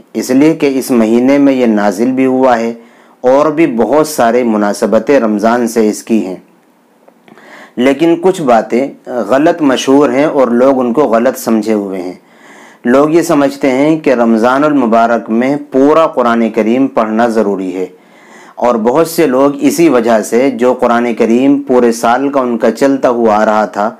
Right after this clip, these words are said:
مثال کے طور پر رمضان سے پہلے سے قرآن کریم وہ پڑھ رہے ہیں اور اس کے بیس پارے ہو بھی چکے ہیں،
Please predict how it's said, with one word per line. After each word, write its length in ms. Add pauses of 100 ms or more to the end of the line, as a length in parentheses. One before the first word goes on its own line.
(380)
مثال 360
کے 140
طور 180
پر 180
رمضان 440
سے 140
پہلے 340
سے 280
قرآن 300
کریم 320
وہ 60
پڑھ 260
رہے 300
ہیں 200 (440)
اور 260
اس 200
کے 100
بیس 500
پارے 260
ہو 260
بھی 120
چکے 320
ہیں، 200